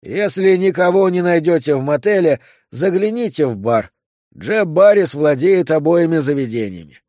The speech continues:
Его дом позади мотеля». Леони поблагодарила его и добавила: «А здесь тихо». «Да, похож, поблизости никого».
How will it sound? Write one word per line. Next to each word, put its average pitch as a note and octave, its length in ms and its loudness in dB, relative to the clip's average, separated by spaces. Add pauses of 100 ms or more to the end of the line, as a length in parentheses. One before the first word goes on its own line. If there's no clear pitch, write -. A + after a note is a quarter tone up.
(280)
Его F3+ 320 -2
дом F#3+ 280 2
позади D3+ 440 0
мотеля». D3+ 580 -2 (600)
Леони B2+ 500 -4
поблагодарила A#2 720 -2
его D3+ 220 -2
и D3+ 60 -2
добавила: B2 560 -2 (580)
«А C#3+ 160 -2
здесь C3 400 -6
тихо». - 420 -12 (680)
«Да, E3+ 400 2
похож, C3 500 -4
поблизости B2 720 -4
никого». A2+ 520 -6